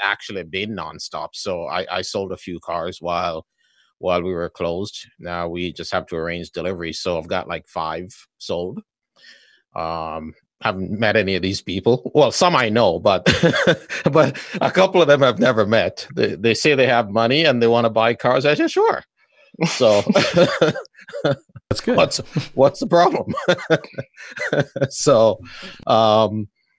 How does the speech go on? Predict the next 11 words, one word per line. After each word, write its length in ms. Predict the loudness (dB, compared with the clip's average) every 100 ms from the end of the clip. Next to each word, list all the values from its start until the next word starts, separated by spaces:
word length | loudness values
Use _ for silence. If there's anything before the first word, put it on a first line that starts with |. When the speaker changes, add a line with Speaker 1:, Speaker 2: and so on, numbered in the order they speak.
| _ _ _ _
Speaker 1:
no, 280 | 0 2 2
so, 300 | 2 2 2
so 420 | 2 2 4 2 -6 _ _ _ _
we've, 500 | -4 2 4 4 -2 -4
we, 220 | 0 0
I've 220 | 2 0
been 140 | 0 2
busy 260 | 2 2
doing 260 | -2 -4 -4
that. 200 | -8 -10 _ -8
Uh, 240 | -4 -2